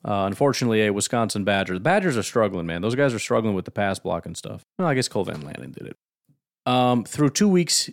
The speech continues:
he has a one point seven <laughs> pass blocking grade. <laughs> Jeez. But, uh, yeah, Sean Ryan is, um, second worst so far.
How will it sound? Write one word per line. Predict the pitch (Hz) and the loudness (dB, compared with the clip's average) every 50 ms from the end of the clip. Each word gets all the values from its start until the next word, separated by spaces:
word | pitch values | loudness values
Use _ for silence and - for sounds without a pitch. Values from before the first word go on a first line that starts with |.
| - | -8
he | - 143 139 | -2 2 4
has | 139 135 120 127 | 4 4 4 4
a | 123 120 | 4 4
one | 113 110 107 127 156 170 170 151 | 2 2 2 2 2 4 2 0
point | - - 165 165 151 - | 0 0 2 2 2 2
seven | - - - 147 139 131 127 110 98 | 0 2 2 2 2 2 2 0 0
<laughs> | |
pass | - - - - 151 127 - | -2 -4 0 0 0 0 0
blocking | - 165 - - - 117 120 - - - 120 127 113 | -2 -4 -4 -2 -4 -4 -4 -4 -6 -4 -4 -4 -4
grade. | - - - 127 120 120 - _ - - 120 - - _ | -4 -4 -4 -2 -2 -4 -6 _ -10 -10 -10 -10 -12 _
<laughs> | _ - | _ -20
Jeez. | - - - - - - 107 - _ - - - - _ - - _ _ _ _ _ _ _ _ _ _ _ | -18 -18 -18 -14 -10 -10 -10 -10 _ -14 -16 -16 -18 _ -20 -20 _ _ _ _ _ _ _ _ _ _ _
But, | 120 110 104 101 - 120 | 2 2 2 2 2 2
uh, | 110 107 107 104 104 101 95 | 4 4 6 4 4 2 2
yeah, | 107 107 98 95 90 - - 123 | 2 0 2 0 0 -4 -6 -10
Sean | - - 143 135 131 123 | -2 0 2 2 4 4
Ryan | 120 120 117 113 113 110 107 104 | 4 4 4 2 2 0 0 -2
is, | 92 - 104 101 95 92 104 | -2 -2 -2 -2 -2 -2 -2
um, | 104 98 98 95 95 92 90 - _ _ _ _ _ _ _ _ - - _ _ _ _ _ _ - | -2 -2 -2 -2 -2 -4 -6 -10 _ _ _ _ _ _ _ _ -18 -18 _ _ _ _ _ _ -10
second | - - 123 113 120 110 101 | -4 -4 -2 -2 -2 -2 -2
worst | 101 95 87 - - - | 0 -2 -2 -4 -6 -8
so | - - - - 87 | -8 -6 -6 -6 -6
far. | - - - - 85 - | -6 -8 -10 -10 -10 -14